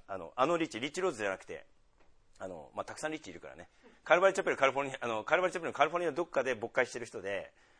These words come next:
あの、証ししてくれたんです。彼、あの、清掃員やってたんですね。せ-、せ-、清掃員やってたんですって。あの、コスタメサの教会で、若い時。で、当時は、トイレがあんまりしっかりしてなかったらしいんだよね。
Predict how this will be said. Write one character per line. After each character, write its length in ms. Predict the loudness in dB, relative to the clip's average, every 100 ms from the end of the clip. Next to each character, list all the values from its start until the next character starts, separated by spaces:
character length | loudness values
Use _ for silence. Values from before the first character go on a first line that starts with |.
| _
あ 80 | -8
の、 120 | -4
証 260 | -2 -2 -2
し 40 |
し 20 | -6
て 60 |
く 60 | -8
れ 60 |
た 60 | -8
ん 40 |
で 20 | -2
す。 60 |
彼、 180 | 4 4
あ 60 | 4
の、 260 | 2 -4 -4
清 140 | 0 2
掃 160 | 2
員 60 | 2
や 80 | 2
っ 40 |
て 80 | -2
た 60 |
ん 40 | -14
で 40 |
す 80 | -14
ね。 120 | -18 -20 -20 -20 _ -20 _
せ-、 200 | -16 -16 _ -12
せ-、 200 | -8 -2 2 2
清 0 |
掃 120 | 2
員 60 |
や 60 | 0
っ 20 |
て 60 | -2
た 60 |
ん 20 | -8
で 60 |
す 60 | -10
っ 20 |
て。 140 | -16 -16 -16 -4
あ 120 | -4
の、 160 | -4 -8
コ 120 | -8
ス 60 | -4
タ 60 |
メ 60 | -4
サ 100 | -4
の 80 | -10
教 120 | -12
会 140 | -8
で、 100 | -6
若 240 | -4 -2 -2
い 40 |
時。 240 | -4 -14 -16 -20 -20 -20 -20 -20 -20 -12
で、 80 | -8
当 240 | -2 0 0
時 100 | 6
は、 320 | 8 8 2 -14 -20 -20 -20 -20 -16 -12 2
ト 180 | 2
イ 60 | 4
レ 120 | 2
が 320 | 6 6 6 -2
あ 100 | -2
ん 60 |
ま 80 | 0
り 60 | 0
し 120 | -2
っ 40 | -2
か 120 | -2
り 100 | -2
し 60 |
て 60 | -6
な 80 | -4
か 80 | -4
っ 20 |
た 80 | -6
ら 60 |
し 80 | -12
い 40 |
ん 40 | -16
だ 80 |
よ 40 |
ね。 60 | -20